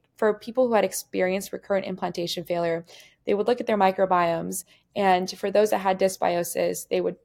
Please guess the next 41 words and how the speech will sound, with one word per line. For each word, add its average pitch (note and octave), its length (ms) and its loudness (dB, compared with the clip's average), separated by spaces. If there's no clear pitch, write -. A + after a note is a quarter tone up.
p-, - 80 -8
uh, F#3+ 200 2
put A3 200 -6
them G#3+ 140 -4
through F#3+ 340 -2
antibiotics G#3 640 2
and - 180 -10
probiotics. F3 560 0
So - 100 -8
they F#3 100 -4
would F#3 140 -8
modulate G#3+ 460 2
the G3 60 -4
microbiome. F3 720 -2
And G#3+ 140 -2
those B3 240 4
that C#4 220 2
were G#3+ 100 0
able G3+ 220 -2
to - 100 -12
modulate F#3 560 0
the F#3 60 -6
microbiome F3 680 -2
actually A3+ 320 -2
had G3 400 4
the G3 100 -6
same G3+ 540 -2
fertility G3 520 -2
outcomes F3+ 460 -2
as F#3 200 -2
those F3+ 180 4
who - 80 -6
started F3+ 400 0
out E3+ 200 2
in - 60 -4
a F3 80 -2
lactobacilli - 680 -2
state. - 400 -6
Um, F#3+ 440 4
and G3+ 120 -6
so F#3 420 4